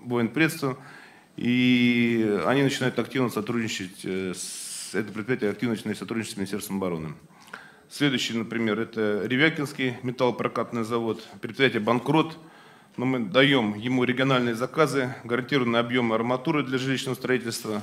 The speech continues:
А мы понимаем, что такое жилищное строительство в регионах, что такое это ветхое аварийное жилье.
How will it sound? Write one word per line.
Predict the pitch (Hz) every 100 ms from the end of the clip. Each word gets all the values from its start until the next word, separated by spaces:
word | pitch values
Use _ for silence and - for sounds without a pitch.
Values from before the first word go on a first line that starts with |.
| -
А | 113
мы | 117
понимаем, | 127 127 110 107
что | -
такое | 110 113
жилищное | 117 113 107
строительство | 120 147 151 - 131 - - - -
в | 117
регионах, | 131 127 131 117 110
что | -
такое | 107 107 120
это | 107 110 101 - -
ветхое | 117 135 - 117
аварийное | 117 120 113
жилье. | 110 135 151